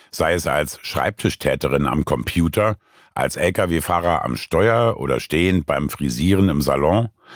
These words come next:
Viele unserer Bewegungsabläufe sind extrem einseitig.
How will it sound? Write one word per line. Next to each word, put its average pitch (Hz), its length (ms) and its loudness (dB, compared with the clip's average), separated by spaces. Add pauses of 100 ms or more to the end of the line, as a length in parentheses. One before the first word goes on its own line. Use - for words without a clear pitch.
(220)
Viele 160 260 4
unserer 123 340 4
Bewegungsabläufe 87 960 0
sind 85 220 -4
extrem 104 800 0
einseitig. 71 840 -2